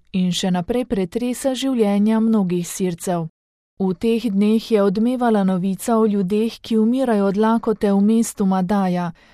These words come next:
V zadnjih urah je Asad omogočil prost prehod za humanitarno pomoč, kot poroča O Z N.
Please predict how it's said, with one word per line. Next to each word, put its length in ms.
V 100
zadnjih 480
urah 380
je 80
Asad 520
omogočil 600
prost 480
prehod 560
za 240
humanitarno 840
pomoč, 540
kot 260
poroča 640
O 160
Z 140
N. 320